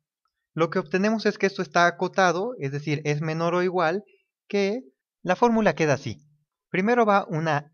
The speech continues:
m, y luego la multiplicamos por x menos a, ¿a qué exponente?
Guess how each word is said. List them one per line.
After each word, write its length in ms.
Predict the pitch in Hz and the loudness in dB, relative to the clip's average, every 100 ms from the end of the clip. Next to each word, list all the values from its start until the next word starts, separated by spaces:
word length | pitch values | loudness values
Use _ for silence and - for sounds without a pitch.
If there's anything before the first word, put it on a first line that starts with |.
| 147 | -2
m, 480 | 131 110 92 - _ _ _ _ _ | -2 -2 -6 -14 _ _ _ _ _
y 80 | 190 | -2
luego 320 | 196 214 220 | 2 2 2
la 100 | 202 | 2
multiplicamos 640 | 147 131 143 147 160 175 170 | 0 -2 -6 -4 -2 -2 0
por 180 | 139 | 0
x 220 | 143 160 165 | 0 0 -4
menos 320 | 175 180 185 | -2 -2 0
a, 180 | 185 - | 0 0
¿a 420 | 147 131 127 139 | 0 0 0 -4
qué 140 | - 202 | 2 2
exponente? 680 | 196 - 202 208 185 127 | 2 -2 0 0 -2 -6